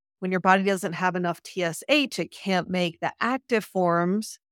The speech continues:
of thyroid hormones, T four and T three, that our body uses to maintain our metabolism, our heart and digestive functions, our brain development and bone health. We need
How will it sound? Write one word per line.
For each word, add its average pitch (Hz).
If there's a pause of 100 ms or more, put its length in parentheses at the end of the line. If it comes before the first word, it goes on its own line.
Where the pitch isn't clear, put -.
of -
thyroid 170
hormones, 170
T 185
four 165
and 160
T 160
three, 220 (460)
that 175
our 208
body 214
uses 196
to 180 (380)
maintain 185
our 196
metabolism, 196 (540)
our 180
heart 180
and 190
digestive 190 (120)
functions, 147
our 175
brain 185
development 190
and 165
bone 214
health. 185 (960)
We 185
need 208